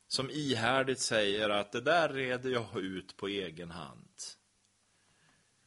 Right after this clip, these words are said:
Och så får vi ställa oss var och en framför spegeln och titta oss själva i ögonen och fundera över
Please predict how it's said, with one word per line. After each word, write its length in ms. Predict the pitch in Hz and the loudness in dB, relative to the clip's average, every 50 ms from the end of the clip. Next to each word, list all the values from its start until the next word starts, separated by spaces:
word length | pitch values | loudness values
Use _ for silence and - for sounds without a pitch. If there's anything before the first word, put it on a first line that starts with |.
| _ _ | _ _
Och 120 | - 151 - | -16 -12 -8
så 120 | - 120 | -8 -8
får 140 | 107 123 127 | -6 -6 -4
vi 100 | 127 123 | -2 -2
ställa 400 | - - 143 131 117 107 98 92 | 0 2 4 4 4 2 0 -2
oss 280 | 87 82 - - - | -2 -4 -6 -6 -4
var 280 | 101 110 113 120 120 120 | -2 0 2 2 2 2
och 100 | 127 123 | 2 0
en 220 | 113 104 95 92 | 0 0 -4 -6
framför 360 | 90 - - 98 95 92 - 95 | -8 -8 -8 -8 -8 -6 -4 -4
spegeln 720 | - - - 120 113 104 90 80 80 78 90 92 92 98 | -4 -4 -4 -4 -4 -4 -4 -6 -8 -10 -10 -10 -8 -10
och 120 | 101 - | -10 -8
titta 380 | - 120 117 - - - - 101 | -6 -6 -6 -6 -6 -6 -4 -2
oss 200 | 101 95 - - | -2 -2 -2 -2
själva 580 | - - 120 113 110 95 87 87 92 95 92 | 0 2 2 2 2 0 -4 -6 -4 -4 -4
i 100 | 92 95 | -4 -4
ögonen 680 | - - 123 123 120 101 85 80 85 87 90 92 95 104 | -4 -2 -2 -2 0 -2 -4 -4 -8 -10 -8 -8 -8 -8
och 80 | 104 98 | -8 -8
fundera 560 | - - 117 117 107 98 90 87 85 95 110 | -8 -8 -8 -6 -4 -4 -4 -2 -2 -2 -2
över 460 | 120 110 92 82 82 82 82 85 80 | 0 0 -2 -2 -2 -4 -6 -6 -8